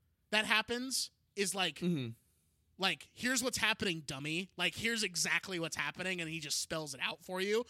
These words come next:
Speaker 1: Whereas I feel like I pretty much get it in the scene where Bryce Dallas Howard is, like, there, you know, and, like, talking to the
Speaker 2: But did you
Speaker 1: ranger.
Speaker 2: notice,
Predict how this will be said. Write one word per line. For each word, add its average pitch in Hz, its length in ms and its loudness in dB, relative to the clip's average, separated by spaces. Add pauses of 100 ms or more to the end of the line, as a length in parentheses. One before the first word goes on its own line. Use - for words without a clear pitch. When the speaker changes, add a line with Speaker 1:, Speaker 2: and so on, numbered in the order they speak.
(280)
Speaker 1:
Whereas 196 180 2
I 185 100 4
feel 302 200 0
like 247 140 4
I 180 80 6
pretty 214 220 0
much 147 260 -6
get 143 200 -4
it 185 180 2 (420)
in 190 160 -2
the 175 60 -2
scene 180 340 2
where 160 120 -6
Bryce 151 280 -2
Dallas 147 300 0
Howard 147 420 -2
is, 139 180 -4
like, 135 300 -8
there, 147 480 -2
you 196 140 4
know, 190 200 6
and, 170 140 0
like, 156 160 -4
talking 160 380 -2
to 147 40 -10
the 143 60 -6
Speaker 2:
But 180 140 2
did 202 160 2
you 226 120 4
Speaker 1:
ranger. 208 60 4
Speaker 2:
notice, 202 640 2